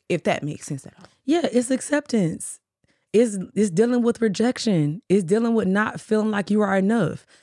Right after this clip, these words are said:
Speaker 2: We both share in that capacity, having daddy issues and father issues of, "Why don't you love me? What was so wrong about me that you were absent? Why was I not good enough?" And so growing up, everything is a challenge of,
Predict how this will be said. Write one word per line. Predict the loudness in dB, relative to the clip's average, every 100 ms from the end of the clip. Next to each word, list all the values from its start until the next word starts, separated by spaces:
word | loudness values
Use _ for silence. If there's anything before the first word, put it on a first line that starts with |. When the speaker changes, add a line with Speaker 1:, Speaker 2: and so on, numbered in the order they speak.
| _ 2
Speaker 2:
We | 2
both | 4 2 2 -2
share | -2 0
in | 2
that | 0 -2
capacity, | 0 0 -2 -2 0 0 0
having | 0 0 0 0
daddy | 0 0 0 -2
issues | -2 -2 0 0 -2
and | -2
father | -2 -2 -2
issues | -2 -2 -2 -2 -2 -6 -20 -4
of, | -2 0
"Why | 2 2 4 2
don't | 0 -2 -2 0
you |
love | 2 2 2
me? | -2 -2 -8 _ _
What | 2 2 2
was | -2
so | -2 0
wrong | 0 0
about | 0 0 -2 -2
me | 0 -2 -4 _ _ -2
that | 2 2 2 0
you | 0 2
were | 2 0 0
absent? | -2 -2 -4 -6 -6 -12 -20 _ _ _ _ _ _
Why | 0 2 2
was | 0 0
I | 0 0
not | 0 -2 0
good | 0
enough?" | 2 -2 -6 -2
And | 0 2
so | 2 2
growing | 2 0 0 0
up, | 2 0 -4 -16 _ _ 2
everything | 2 2 -2 -2 -2 0
is | -2
a | -4
challenge | -2 0 0 -2
of, | 0 0 -2